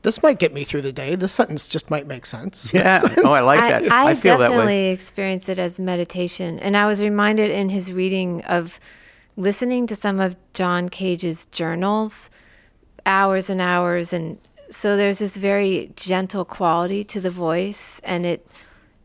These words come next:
Speaker 3: seems very, the reading seems not at all rushed.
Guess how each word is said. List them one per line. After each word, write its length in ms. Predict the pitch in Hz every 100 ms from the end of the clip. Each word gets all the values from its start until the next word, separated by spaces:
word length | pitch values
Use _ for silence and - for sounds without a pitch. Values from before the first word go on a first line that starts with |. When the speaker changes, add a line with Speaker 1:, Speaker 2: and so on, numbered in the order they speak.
| _ _
Speaker 3:
seems 560 | - - 269 330 269 185
very, 440 | 175 185 190 190
the 140 | 185 180
reading 360 | 202 254 294 247
seems 460 | - 190 185 -
not 300 | 180 190 240
at 100 | 208
all 200 | 185 165 160
rushed. 640 | 151 202 294 - -